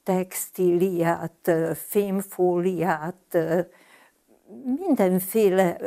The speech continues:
meglepő dolgot, de úgy, hogy az, ami, ami a képfelületbe került, annak, az nem öncélú volt, hanem annak jelentősége volt.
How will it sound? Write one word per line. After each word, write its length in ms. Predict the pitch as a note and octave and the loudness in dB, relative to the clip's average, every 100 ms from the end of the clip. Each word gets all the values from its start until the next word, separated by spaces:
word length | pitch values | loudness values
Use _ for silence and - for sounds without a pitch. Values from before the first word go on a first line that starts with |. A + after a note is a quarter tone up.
| - | -8
meglepő 800 | F#3 A3 A3 F3 F3 - F3 D#3+ | -2 2 4 4 2 2 2 2
dolgot, 800 | D#3 E3+ D#3 D#3+ E3 F3+ - - _ _ _ - | 4 4 4 0 0 0 -2 -8 _ _ _ -4
de 220 | F#3 F#3 | -2 0
úgy, 520 | A#3 A#3 G#3+ D4 D4 | 0 -2 0 0 -2
hogy 540 | - G#3 G3+ F3+ - _ _ - | -2 0 2 2 0 _ _ 0
az, 420 | G#3 G#3 G#3 - | 2 2 -2 -2
ami, 440 | F#3+ G3+ F#3 F3 F3 - _ | -2 -2 -2 -2 -4 -8 _
ami 320 | - F3+ F#3 F3 | -2 0 2 0
a 140 | F3 | 0
képfelületbe 1160 | - A#3+ G#3 - F#3 F3+ G3 E3+ E3+ E3+ - E3 | -2 -2 -2 -2 0 2 0 0 -2 -2 -4 -4
került, 680 | - F#3 F#3+ A#3+ C4+ C#4 - | -2 0 0 -2 -2 -8 -8
annak, 720 | - G3+ G3+ G#3+ G#3 F#3 - G#3 G3+ - - _ - - | -2 -2 0 -4 -4 -6 -2 0 0 -6 -20 _ -12 -2
az 220 | F#3+ G3+ | -2 2
nem 220 | C4+ F3+ | 2 2
öncélú 840 | D#3+ G3+ G3 - G3+ G3+ G#3+ G3 | 2 2 2 2 4 4 0 -2
volt, 500 | G3+ G3+ G#3+ A#3 A3+ | -2 2 2 2 0
hanem 420 | - G#3+ A3 G#3 - | -2 0 0 0 -2
annak 480 | G#3 G#3 G3+ G3+ - | 0 0 0 -2 2
jelentősége 1120 | G3 G3 F3 F#3 - D#3+ D#3+ - D#3+ D#3 D#3+ | 2 4 0 -4 -4 -6 -6 -6 -4 -4 -6
volt. 460 | E3+ F#3+ E3+ - | -6 -6 -8 -10